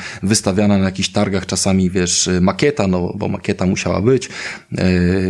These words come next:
z uwagi, że tych samochodów do Gran Turismo trafiło dosyć sporo, bo większość producentów takie ma, jest ich co najmniej tam, e, kilkanaście, jak, jak nie ponad dwadzieścia, e, z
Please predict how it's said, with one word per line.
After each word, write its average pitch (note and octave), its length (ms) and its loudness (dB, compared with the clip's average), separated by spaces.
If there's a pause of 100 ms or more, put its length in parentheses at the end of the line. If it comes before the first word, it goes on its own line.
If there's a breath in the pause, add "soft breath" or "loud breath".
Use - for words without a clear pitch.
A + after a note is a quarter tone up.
(1500)
z G#2+ 100 -2
uwagi, G2+ 300 2
że F#2+ 80 -2
tych - 160 -6
samochodów G2 520 2
do F#2+ 80 2
Gran F#2+ 220 2
Turismo G2+ 340 2
trafiło G2+ 400 0
dosyć F#2+ 320 0
sporo, C3 360 2
bo F#2+ 160 2
większość G2+ 360 2
producentów G2 600 0
takie F#2 240 0
ma, F#2+ 180 2 (520 loud breath)
jest G2 240 2
ich F2+ 80 -2
co F#2+ 140 0
najmniej F#2 300 4
tam, E2+ 380 0
e, F#2+ 220 -2 (880)
kilkanaście, F#2 600 0
jak, F2 200 0
jak F2+ 180 -2
nie F2+ 60 2
ponad F2+ 280 2
dwadzieścia, F#2 540 0 (420 loud breath)
e, F2+ 260 0
z - 100 2